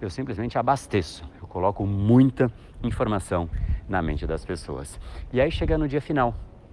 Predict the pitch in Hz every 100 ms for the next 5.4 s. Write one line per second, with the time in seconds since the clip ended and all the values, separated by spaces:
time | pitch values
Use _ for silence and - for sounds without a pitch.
0 | - - - - - 113 107 131 120 110
1 | 123 - 110 139 143 127 117 120 - 123
2 | - - - 180 208 147 120 104 92 101
3 | 87 80 82 120 92 95 160 131 80 110
4 | 104 95 85 92 - 139 101 - 123 123
5 | 113 104 85 104